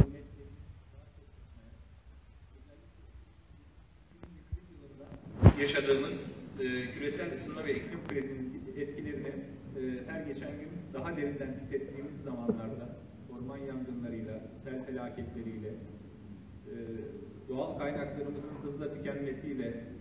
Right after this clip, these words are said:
azalan biyoçeşitliliğimizle, doğal türlerimizin yok olmasıyla, e, iklim değişikliğinin etkilerini her geçen gün daha derinden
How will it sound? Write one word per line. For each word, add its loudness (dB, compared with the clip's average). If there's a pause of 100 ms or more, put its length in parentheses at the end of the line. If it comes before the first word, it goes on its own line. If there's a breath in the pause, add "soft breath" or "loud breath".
(240)
azalan 0
biyoçeşitliliğimizle, -2
doğal 0
türlerimizin 0
yok 2
olmasıyla, 0 (720)
e, -8 (640)
iklim -4
değişikliğinin -2 (640)
etkilerini -4
her -4
geçen -4
gün -6
daha -2
derinden -2